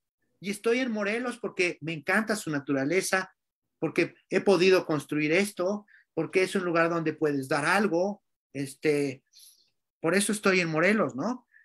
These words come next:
Y soy del mundo y me gustaría que todos tuvieran la oportunidad de decir lo mismo. Soy del mundo. No, no soy del D F, no soy de Chihuahua, soy del mundo.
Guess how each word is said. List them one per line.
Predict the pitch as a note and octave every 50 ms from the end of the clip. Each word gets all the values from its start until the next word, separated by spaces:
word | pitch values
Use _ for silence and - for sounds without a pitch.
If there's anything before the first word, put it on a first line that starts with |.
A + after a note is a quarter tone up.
| _ _ _ _ _ _ _ -
Y | - E3 D#3+ D#3 D#3+ D#3+ D#3+ D3+
soy | D3 - - G3+ G3 G#3 A3+
del | B3 B3 B3+
mundo | A#3 A#3+ B3 A#3 A3 A3+ A#3+ C4+ C#4 C4+ F3
y | F3 F3+ F3 F3 D#3+ - _ _ _ -
me | E3 E3
gustaría | D#3+ D3 - E3 E3 F#3 G#3 G#3
que | G#3 G3+
todos | G#3 - F#3+ F#3+ G3 G3
tuvieran | - F3 E3+ F3 F#3 F#3+
la | F3+
oportunidad | E3 D3 D#3 C#3+ - D#3 D#3 D3+ D#3 F3
de | G3 F#3+ D#3
decir | C#3+ C3 - - E3 D#3
lo | F3 E3 D3+
mismo. | D3+ D#3+ D#3+ D3 - - - - - _ _ _ _
Soy | - - - - F#3 F#3 F#3
del | F3 F3+ F3+
mundo. | E3 E3+ F3 F3+ F3+ D#3+ C#3 - - - _ _ _ _ _ _ _ _ _ _ _ _ -
No, | C#3+ D#3+ F3+ F3+
no | F3 F#3 F#3+
soy | G3+ - G3+ G3
del | F3+ F3 D#3
D | D3 D#3 D#3 D#3 E3 E3+
F, | - - - E3+ E3 D#3 - - - _ -
no | D3 E3 E3+
soy | E3 - F3 D#3+
de | D3+ C#3+
Chihuahua, | - - C3+ A#2 B2+ C#3+ D3+ D#3 D#3 C#3 C#3 B2+ - - _ _
soy | - - - - F#3+ F3+ E3+ E3+
del | E3 E3 D3+ D3
mundo. | D3 D3+ E3 E3+ E3+ D#3+ C#3+ B2+ A2+ - -